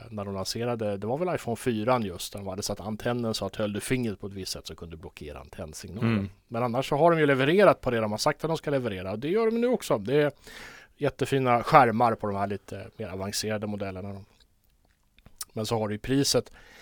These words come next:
Speaker 1: Den dyraste modellen av tio S Max, den med en,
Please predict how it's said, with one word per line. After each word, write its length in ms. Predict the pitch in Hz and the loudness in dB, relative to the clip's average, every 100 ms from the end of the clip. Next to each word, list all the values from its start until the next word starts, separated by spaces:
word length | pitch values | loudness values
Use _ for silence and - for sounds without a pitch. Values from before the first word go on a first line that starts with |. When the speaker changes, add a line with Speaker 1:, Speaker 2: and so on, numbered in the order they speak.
| - - - _ _ | -20 -20 -20 _ _
Speaker 1:
Den 200 | 120 117 | -2 2
dyraste 720 | 139 127 135 165 - 156 147 | 4 6 8 8 6 4 2
modellen 500 | 143 127 143 185 175 | 2 6 8 8 8
av 80 | 131 | 4
tio 360 | - 120 104 95 101 | 0 -2 0 -2 -4
S 200 | 98 - | -4 -6
Max, 500 | - 123 113 - - | -4 -2 -2 -4 -4
den 220 | - 98 101 | -4 -4 -4
med 120 | |
en, 120 | 98 | -6